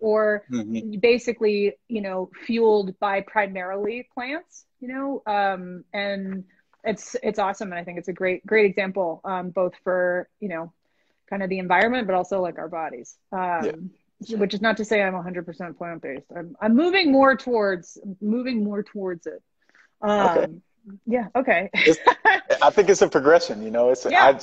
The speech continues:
Speaker 2: literally,
Speaker 1: Yeah.
Speaker 2: I just started listening to my body and I let it decide what I wanted, you know?
Speaker 1: Got it. All right. I, I'll use you as my motivation. Um, so, you know, in terms of,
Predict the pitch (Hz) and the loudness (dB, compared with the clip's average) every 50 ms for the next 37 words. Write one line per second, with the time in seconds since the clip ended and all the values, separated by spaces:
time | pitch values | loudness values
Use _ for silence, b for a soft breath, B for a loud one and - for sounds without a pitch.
0 | - - 123 123 120 123 131 143 151 147 147 147 135 123 113 127 - - 139 127 | -6 -6 -4 -2 2 4 6 8 8 8 8 8 6 6 4 0 2 4 6 6
1 | 123 117 120 113 - 131 120 113 123 120 113 110 101 95 107 107 104 101 98 95 | 6 6 4 2 0 0 -4 -4 -2 -2 -4 -2 -2 0 0 0 0 -2 -6 -8
2 | - 98 104 - - 107 107 104 110 110 107 107 - 110 107 - - 107 95 95 | -14 -20 -10 -4 -2 0 0 0 0 -2 -4 -4 -6 -8 -6 -4 -2 -2 -2 -2
3 | 98 98 98 95 95 92 - - - _ _ _ _ _ _ - - - - 214 | -4 -4 -4 -6 -6 -8 -10 -14 -18 _ _ _ _ _ _ -16 -12 -12 -10 -10
4 | 202 220 208 208 202 185 - _ _ _ _ - 214 254 320 302 247 240 240 _ | -8 -8 -8 -8 -10 -12 -14 _ _ _ _ -10 -6 -4 -4 -4 -4 -6 -8 _
5 | _ _ _ - 196 202 214 220 202 214 226 226 220 240 240 208 233 240 233 220 | _ _ _ -14 -10 -8 -8 -6 -6 -6 -6 -6 -6 -10 -10 -10 -10 -10 -10 -10
6 | 208 220 202 202 196 196 190 180 185 185 185 - 170 151 156 151 _ _ _ _ | -10 -10 -10 -8 -8 -10 -8 -10 -10 -10 -10 -12 -14 -18 -18 -20 _ _ _ _
7 | - 208 208 208 214 208 202 190 175 175 175 _ b b b b b b - 339 | -8 -6 -2 -2 -2 -2 -2 -6 -10 -14 -20 _ b b b b b b 2 2
8 | 302 302 302 294 285 294 294 285 285 285 277 254 _ _ 262 277 269 262 240 233 | 4 4 4 2 0 0 -2 -4 -6 -8 -10 -12 _ _ -10 -8 -6 -6 -6 -8
9 | - _ - 240 240 - 339 370 392 359 359 349 330 302 196 | -10 _ -12 -10 -8 -6 -8 -8 -8 -10 -10 -10 -10 -10 -12